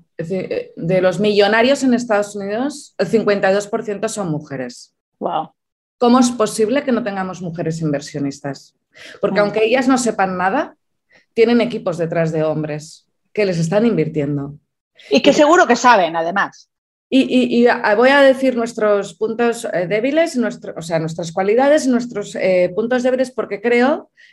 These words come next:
Speaker 1: que es necesario tener, tomar conciencia para cambiar el, cambiarlo. Porque mientras que las mujeres entre nosotras eso no lo cambiemos,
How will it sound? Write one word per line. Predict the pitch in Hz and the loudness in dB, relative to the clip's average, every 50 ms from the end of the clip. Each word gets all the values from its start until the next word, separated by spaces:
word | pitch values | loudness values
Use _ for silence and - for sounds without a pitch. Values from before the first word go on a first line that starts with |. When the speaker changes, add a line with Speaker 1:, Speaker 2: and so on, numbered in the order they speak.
| _ | _
Speaker 1:
que | - 226 | 0 0
es | 226 233 | 2 2
necesario | 247 247 240 233 220 - 233 233 220 214 | 0 0 -2 -6 -6 -6 -4 -4 -2 -4
tener, | 208 196 208 208 202 202 | -4 -6 -8 -8 -8 -6
tomar | - 196 208 226 240 247 | -4 -2 -2 -2 -2 -2
conciencia | 269 269 247 240 240 233 233 269 262 254 | -4 -4 -2 -2 -2 -2 -2 -4 -6 -4
para | 262 240 220 220 | -4 -6 -6 -6
cambiar | 190 196 190 175 170 165 165 | -6 -8 -4 -2 0 0 2
el, | 165 165 160 165 - | 2 0 -2 -4 -4
cambiarlo. | - 185 175 175 175 170 160 156 156 135 139 139 - | -6 -4 -4 -2 -2 -2 -2 -2 -4 -6 -8 -8 -8
Porque | 196 190 196 202 196 | -8 -6 -4 -4 -4
mientras | 196 190 185 190 190 - | -4 -4 -6 -8 -10 -6
que | - 202 | -4 -2
las | 202 185 | -2 -2
mujeres | 202 208 202 - 247 277 277 285 | -4 -6 -2 0 2 2 4 4
entre | 294 277 - 247 240 | 2 2 2 0 0
nosotras | 220 214 208 - 190 170 - 165 170 170 165 | 0 -2 -4 -6 -10 -10 -6 -6 -6 -6 -6
eso | 180 - - 196 | -10 -12 -8 -6
no | 180 165 | -2 -2
lo | 165 160 | -2 0
cambiemos, | 160 156 156 170 185 220 262 269 254 269 277 285 277 - - _ | 0 0 -2 0 0 2 2 2 2 0 0 -2 -6 -10 -16 _